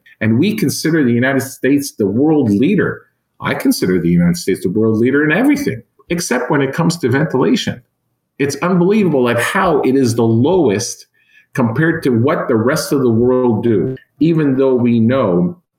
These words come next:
that it has adverse effect. But that's changing. Standards are changing. Now at ashray, we're starting to understand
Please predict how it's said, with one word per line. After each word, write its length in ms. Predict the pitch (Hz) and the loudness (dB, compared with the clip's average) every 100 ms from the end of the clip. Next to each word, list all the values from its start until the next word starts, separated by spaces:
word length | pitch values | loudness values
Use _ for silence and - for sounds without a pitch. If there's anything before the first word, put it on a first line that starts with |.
| _ - | _ -4
that 120 | 101 | -4
it 100 | 98 | -2
has 300 | 113 107 - | -4 -6 -6
adverse 320 | 92 98 101 | -6 -4 -4
effect. 320 | 92 - 67 - - - | -6 -4 -6 -8 -18 -20
But 420 | 85 101 208 - - _ - | -6 -4 -2 -6 -12 _ -4
that's 260 | 120 135 | -4 -4
changing. 600 | - 156 180 120 82 80 | -4 -2 0 0 -2 -4
Standards 640 | - - 127 151 175 165 143 | -8 -4 -2 0 0 0 -2
are 120 | 113 | -4
changing. 500 | - 147 170 80 90 | -2 -2 -2 0 0
Now 380 | 113 165 127 101 | 0 0 0 -2
at 180 | 104 - | -4 -4
ashray, 580 | 147 196 - 101 170 175 - - - _ | -4 -4 -2 -2 -2 -6 -14 -20 -20 _
we're 180 | 123 175 | -2 -2
starting 460 | 175 147 147 147 143 | -2 -2 -2 -2 -2
to 100 | - | -2
understand 880 | 127 110 - - 151 123 110 110 | 0 0 -4 -4 -2 0 0 -2